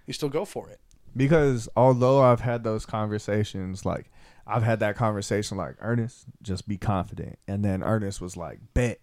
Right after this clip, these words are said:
Speaker 2: and went out there and fucking did it. You know what I mean?
Speaker 1: And then
Speaker 2: Like,
Speaker 1: his
Speaker 2: I
Speaker 1: knee was,
Speaker 2: just referred
Speaker 1: his
Speaker 2: to
Speaker 1: knee was
Speaker 2: myse-,
Speaker 1: fucked up.
Speaker 2: I just referred to myself in the third person. That's how confident I am.
Speaker 1: For sure.
Speaker 2: And, <laughs> like,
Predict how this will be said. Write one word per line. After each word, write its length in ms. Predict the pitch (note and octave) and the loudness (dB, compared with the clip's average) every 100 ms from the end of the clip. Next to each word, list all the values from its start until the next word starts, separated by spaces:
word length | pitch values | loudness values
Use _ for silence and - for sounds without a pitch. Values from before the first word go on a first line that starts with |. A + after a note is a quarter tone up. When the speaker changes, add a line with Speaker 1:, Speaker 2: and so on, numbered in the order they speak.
| _ | _
Speaker 2:
and 180 | A#2 G2+ | -6 -2
went 140 | A2+ A2+ | 0 0
out 140 | A2+ | 0
there 120 | G#2+ A2 | 0 0
and 80 | |
fucking 300 | - B2 B2 | 2 2 2
did 140 | A#2+ C#3 | 0 0
it. 120 | - - | -2 0
You 140 | A2 | 4
know 60 | A2+ | 6
what 60 | A#2+ | 4
I 40 | A#2+ | 2
mean? 120 | C3 - | -2 -6
Speaker 1:
And 100 | B2+ | -2
then 40 | |
Speaker 2:
Like, 100 | C3 | 0
Speaker 1:
his 60 | B2 | 4
Speaker 2:
I 80 | B2+ | 6
Speaker 1:
knee 60 | D#3+ | 8
was, 80 | |
Speaker 2:
just 140 | F3+ F3 | 6 4
referred 220 | E3+ F3 | 2 4
Speaker 1:
his 80 | D#3 | 6
Speaker 2:
to 40 | D3+ | 8
Speaker 1:
knee 80 | D3+ | 8
was 160 | D3+ | 8
Speaker 2:
myse-, 60 | C#3+ | 6
Speaker 1:
fucked 240 | E3 - | 4 4
up. 160 | F3 D3+ - | 0 0 2
Speaker 2:
I 120 | D#3 | 2
just 160 | E3+ F3 | 4 4
referred 220 | E3 F3 | 4 4
to 60 | |
myself 360 | E3 D#3 D#3+ D3+ | 6 6 6 4
in 80 | C#3 | 0
the 60 | |
third 260 | C3+ C#3 C3+ | 0 0 2
person. 340 | D3 C#3+ F#2+ | 2 2 0
That's 180 | F#2 B2 | 0 0
how 120 | C3+ C3 | 0 -2
confident 520 | B2+ C3 D3+ C#3 F2+ | 2 2 2 -2 -2
I 120 | E2+ | -2
am. 200 | A1 - - | -4 -10 -10
Speaker 1:
For 100 | B2+ | -8
sure. 180 | - A2+ - - | -8 -8 -10 -2
Speaker 2:
And, 480 | A#2+ A#2+ A#2 A2 C3+ - D#3 - F3 | 2 4 4 6 6 4 -2 -4 4
<laughs> 640 | F3 - F3+ E3+ E3 D3+ - | 6 6 4 0 2 0 2
like, 380 | C#3 A#2+ - | 2 2 -2